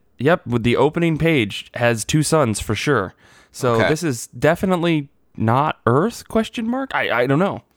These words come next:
Speaker 2: Well, I mean, I suppose it has to be Tatooine. We've been told it's a long time ago, but maybe it's also in a galaxy far, far away, so.
Speaker 1: <laughs>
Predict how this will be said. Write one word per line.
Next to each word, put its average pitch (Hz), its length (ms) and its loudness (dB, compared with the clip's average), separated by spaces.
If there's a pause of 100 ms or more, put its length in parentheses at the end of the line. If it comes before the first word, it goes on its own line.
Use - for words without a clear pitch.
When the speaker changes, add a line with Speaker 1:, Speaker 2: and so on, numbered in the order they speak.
(200)
Speaker 2:
Well, 180 220 2
I 170 80 4
mean, 185 440 0 (240)
I 151 260 2
suppose 165 500 0
it 139 80 -2
has 139 240 2
to - 80 -8
be 120 120 -4
Tatooine. 120 800 -2
We've 127 180 -2
been 127 140 0
told 139 320 0
it's 120 140 -2
a 127 60 0
long 117 260 2
time 113 220 -2
ago, 113 340 0
but 101 280 0
maybe 110 280 -2
it's 113 140 -2
also 107 300 0
in 107 100 0
a 107 40 -4
galaxy 110 440 -2
far, 185 260 2
far 202 240 2
away, - 320 0
so. - 420 -4
Speaker 1:
<laughs> - 60 -10